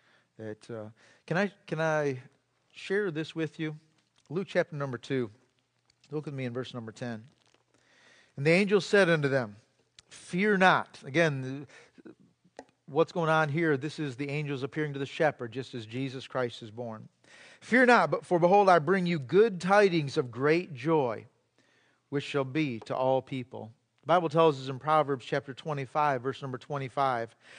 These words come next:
"As cold waters to a thirsty soul, so is good news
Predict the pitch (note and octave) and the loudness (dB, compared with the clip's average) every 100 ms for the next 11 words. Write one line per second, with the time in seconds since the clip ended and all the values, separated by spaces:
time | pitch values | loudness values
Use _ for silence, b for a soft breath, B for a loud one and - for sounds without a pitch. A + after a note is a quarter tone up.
0 | B F#3+ F3 - F#3 G#3+ A#3+ F#3+ G3 G#3 | B 4 4 4 4 6 6 4 4 4
1 | A3 G#3+ - F3 - G3 G3+ - G3+ - | 4 0 0 -4 2 2 2 -4 -8 -4
2 | - F#3 D#3 C#3 C3 E3+ D#3 B2 A2+ D#3+ | 4 6 6 4 0 -2 -2 -4 -2 0
3 | F3+ D#3 E3 D3+ E3 B2+ A2+ - | 0 -2 -6 -2 -2 -2 -6 -14